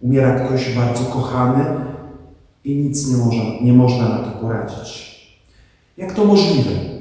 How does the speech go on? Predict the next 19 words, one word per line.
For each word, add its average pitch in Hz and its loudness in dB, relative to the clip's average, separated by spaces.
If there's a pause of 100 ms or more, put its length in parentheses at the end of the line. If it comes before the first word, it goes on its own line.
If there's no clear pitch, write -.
(480)
Dlaczego 131 0
Bóg 143 0
na 127 2
to 117 -4
pozwala? 147 0 (1160)
Modlimy 151 4
się, 143 2 (520)
wzywamy 135 4
Jezusa, 147 0 (1000)
a 139 0
wydaje 147 4
się, 147 0
że 135 2
Bóg 139 -2
jest 139 0
obojętny 127 4
na 104 -2
nasze 104 -4
błagania. 95 -6